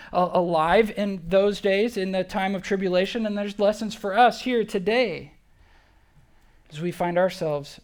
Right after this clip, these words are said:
stuck, as we find ourselves, uh, losing hope in a situation. We find our hope in the Word of God that will not pass away.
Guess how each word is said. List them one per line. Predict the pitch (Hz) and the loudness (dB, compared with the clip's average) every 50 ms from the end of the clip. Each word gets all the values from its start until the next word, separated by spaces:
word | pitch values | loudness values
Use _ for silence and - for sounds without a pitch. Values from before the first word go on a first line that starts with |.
| _ - | _ -20
stuck, | - - - - 151 143 143 | -16 -12 -6 -6 -4 -4 -4
as | 151 151 151 | -6 -8 -6
we | 170 175 | -6 -8
find | 170 - 170 170 170 165 | -6 -6 -6 -6 -2 0
ourselves, | 165 180 180 180 - 175 151 147 147 147 - - - - - | 0 0 -2 -2 -4 -4 -4 -4 -4 -8 -12 -20 -20 -14 -6
uh, | - 170 165 160 151 - - - - | -4 -2 -2 -2 -4 -6 -14 -14 -8
losing | 165 170 190 202 214 202 180 196 185 170 | -4 -2 -2 -2 -2 -2 -4 -4 -6 -6
hope | 170 - - - - 190 185 175 160 - 170 - - | -8 -10 -8 -2 0 2 2 2 -2 -8 -14 -16 -12
in | 175 165 160 156 151 151 151 151 - - _ _ _ _ _ _ _ _ _ _ _ _ _ _ _ _ _ _ _ _ | -10 -6 -6 -6 -6 -8 -10 -12 -14 -18 _ _ _ _ _ _ _ _ _ _ _ _ _ _ _ _ _ _ _ _
a | - | -20
situation. | - - 156 151 - - 147 143 139 135 139 - - 131 131 139 143 143 - _ _ _ _ _ _ _ _ - _ _ - | -20 -18 -16 -16 -14 -12 -10 -10 -8 -10 -10 -10 -12 -12 -14 -14 -16 -18 -20 _ _ _ _ _ _ _ _ -20 _ _ -12
We | 156 165 | -12 -12
find | - - 165 156 160 160 151 | -8 -6 -6 -6 -4 -4 -4
our | 151 143 143 143 143 - - _ - | -4 -2 -4 -4 -6 -10 -18 _ -16
hope | - - 180 165 156 151 - 151 | -6 -4 -2 -2 -2 -4 -6 -8
in | 147 156 | -8 -6
the | 151 151 | -6 -6
Word | 143 147 156 160 160 160 | -6 -4 -2 -2 -2 -2
of | 151 151 | -4 -6
God | 143 147 147 143 147 | -6 -4 -4 -4 -4
that | 143 143 135 - | -4 -6 -6 -6
will | 151 151 151 156 156 | -6 -6 -4 -4 -6
not | 147 135 131 135 143 - _ - | -8 -10 -10 -12 -14 -16 _ -20
pass | - - - - - - - - - - _ _ - | -20 -20 -20 -20 -20 -20 -20 -20 -20 -20 _ _ -20
away. | - 135 127 - 123 135 139 143 - | -18 -18 -18 -18 -20 -20 -20 -20 -20